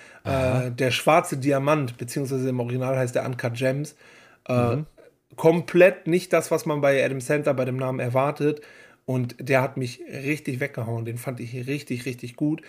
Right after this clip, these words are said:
Speaker 2: Und ich
Speaker 1: Ja.
Speaker 2: hab den fast so ein bisschen vergessen, dass der, äh, in, in Deutschland kam der halt bei Netflix, glaub ich,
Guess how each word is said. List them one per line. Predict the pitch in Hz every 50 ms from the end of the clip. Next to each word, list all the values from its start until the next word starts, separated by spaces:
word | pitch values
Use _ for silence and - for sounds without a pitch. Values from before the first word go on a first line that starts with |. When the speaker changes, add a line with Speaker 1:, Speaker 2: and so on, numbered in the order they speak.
| - - - - - _ _
Speaker 2:
Und | - 131 131 123
ich | 110 107
Speaker 1:
Ja. | 101 95
Speaker 2:
hab | 156 101
den | - 151
fast | 131 - 175 170 170 -
so | - 165
ein | 147
bisschen | 147 156 - - 165 143
vergessen, | 120 - 135 120 120 151 180 202 - - 175 147
dass | 135 127 123 -
der, | - 139 131 131 131 127 127 - 139 135 127 127 127 127 120
äh, | 123
in, | 135 131 131 135
in | - - 127
Deutschland | 123 160 156 - 160 160 139
kam | - 147 143 143
der | 139 135
halt | 127 139 135 123 -
bei | - 135 131
Netflix, | 135 135 127 - - 139 120 -
glaub | - 135 127
ich, | 131 120 123 120